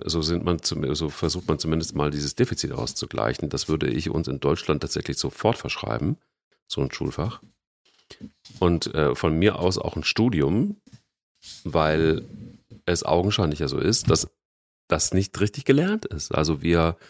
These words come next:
lernen alles Mögliche in der Schule, in der, in der Uni, wo auch immer. Aber so elementare Sachen, weiche Skills, wie zum Beispiel Empathie,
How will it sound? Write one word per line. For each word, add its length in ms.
lernen 320
alles 220
Mögliche 560
in 160
der 100
Schule, 300
in 180
der, 220
in 160
der 140
Uni, 380
wo 140
auch 140
immer. 400
Aber 380
so 160
elementare 500
Sachen, 600
weiche 360
Skills, 380
wie 100
zum 140
Beispiel 280
Empathie, 680